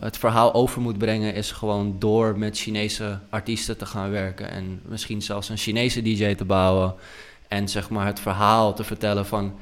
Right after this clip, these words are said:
"Hey, there is, there's a new job out there, it's called D J'ing. Het is, eh, iets nieuws, electronic dance music." En misschien, ja, in het Chinees gewoon echt, zeg maar, het verstaanbaar en begrijpbaar te maken. En toen ben ik eigenlijk best wel geswitcht van:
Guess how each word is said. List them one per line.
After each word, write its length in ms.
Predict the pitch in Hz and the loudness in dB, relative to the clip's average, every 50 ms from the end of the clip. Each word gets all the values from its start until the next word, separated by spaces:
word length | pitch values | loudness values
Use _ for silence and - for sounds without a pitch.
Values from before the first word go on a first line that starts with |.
| - - | -10 -4
"Hey, 260 | - 110 110 101 92 | 0 0 0 0 0
there 160 | 95 101 101 | -2 -2 -2
is, 180 | 101 101 - - | -2 -2 -4 -6
there's 340 | - 107 104 104 104 98 107 | -4 -2 -2 -2 0 0 0
a 40 | 107 | 0
new 300 | 110 117 123 123 117 104 | 2 4 4 4 4 4
job 320 | 120 113 110 110 110 - | 6 6 6 6 6 4
out 200 | 107 104 98 98 | 4 4 2 2
there, 240 | 104 98 98 95 98 | 2 2 2 2 0
it's 160 | 95 - - | -2 -6 -6
called 260 | - 101 95 95 90 | -6 -4 -4 -4 -4
D 200 | 92 107 107 101 | -2 -2 0 0
J'ing. 340 | 101 101 95 92 95 90 92 95 - - - - - - - - | 0 0 0 0 0 -2 -2 -4 -8 -12 -16 -18 -18 -18 -20 -20
Het 120 | - - 101 | -10 -6 -6
is, 180 | 98 - - | -4 -4 -4
eh, 140 | 101 98 - | -6 -6 -6
iets 200 | 98 - - - | -6 -6 -4 -2
nieuws, 420 | 113 110 113 107 101 98 - - | 0 2 2 2 2 0 -2 -2
electronic 480 | 107 107 104 101 - 110 110 104 98 95 | -2 -4 -4 -4 -6 -4 -4 -4 -2 -2
dance 260 | 107 104 107 107 - - | -2 0 0 -2 -2 -4
music." 380 | 98 101 98 92 98 95 98 - | -4 -4 -2 -2 -4 -4 -4 -4
En 260 | 110 104 101 101 98 | -4 -4 -2 -2 -2
misschien, 520 | 107 104 - - - 117 110 107 104 104 - - | -2 -2 -4 -2 -2 -2 -2 -2 -4 -6 -10 -10
ja, 240 | - 107 95 90 92 | -10 -8 -8 -8 -8
in 160 | - 127 120 113 | -6 -4 -2 -2
het 140 | 104 - | -2 -4
Chinees 520 | - - 104 104 120 131 131 117 104 - - | -4 -4 -2 0 2 4 4 4 2 0 -2
gewoon 260 | - 110 104 104 101 | 0 0 0 0 -2
echt, 280 | - 101 104 - - - | -2 -4 -6 -6 -8 -12
zeg 120 | 113 107 | -12 -10
maar, 160 | 113 107 104 | -8 -8 -6
het 120 | 107 - - | -8 -8 -8
verstaanbaar 720 | - 110 - - - 117 107 107 113 110 107 107 104 101 | -6 -6 -6 -2 0 2 2 4 4 2 2 2 2 2
en 80 | 101 98 | 2 0
begrijpbaar 640 | 98 101 - - 101 104 110 104 110 101 95 92 90 | 0 -2 -2 0 2 2 2 2 2 0 0 0 -2
te 80 | 95 | -4
maken. 400 | 92 92 90 87 95 92 87 82 - - - - - - - - - - - - | -2 -2 -2 -4 -4 -6 -8 -8 -10 -12 -18 -20 -20 -20 -20 -20 -20 -20 -16 -10
En 140 | - 98 98 | -8 -6 -2
toen 160 | - 117 110 | 0 0 2
ben 140 | 110 107 104 | 2 2 0
ik 120 | 104 101 | -2 -2
eigenlijk 380 | - - 101 98 98 110 110 104 | -2 -2 -2 -2 -4 -6 -6 -4
best 160 | 107 104 - | -4 -4 -2
wel 100 | 110 104 | -4 -4
geswitcht 760 | - - 107 - - - 110 107 107 104 - - - - - | -4 -2 -2 -2 0 0 0 0 0 0 0 -4 -4 -6 -4
van: 380 | - 110 104 101 98 95 92 | -2 0 0 0 0 -2 -4